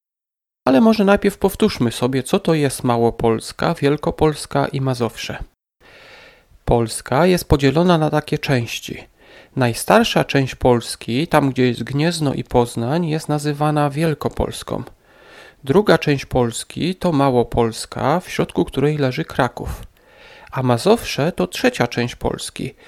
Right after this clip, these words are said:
Po środku Mazowsza leży Warszawa. Gdy Polska odzyskała niepodległość jedenastego listopada tysiąc dziewięćset osiemnastego roku, niepodległość odzyskało tylko Małopolska i Mazowsze.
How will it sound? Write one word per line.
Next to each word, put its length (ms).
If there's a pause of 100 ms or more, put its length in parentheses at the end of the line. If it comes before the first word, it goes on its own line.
(220)
Po 120
środku 400
Mazowsza 500
leży 260
Warszawa. 580 (1080)
Gdy 200
Polska 500
odzyskała 560
niepodległość 760
jedenastego 560
listopada 640
tysiąc 420
dziewięćset 340
osiemnastego 720
roku, 540 (440)
niepodległość 720
odzyskało 840 (120)
tylko 540
Małopolska 1200
i 100
Mazowsze. 600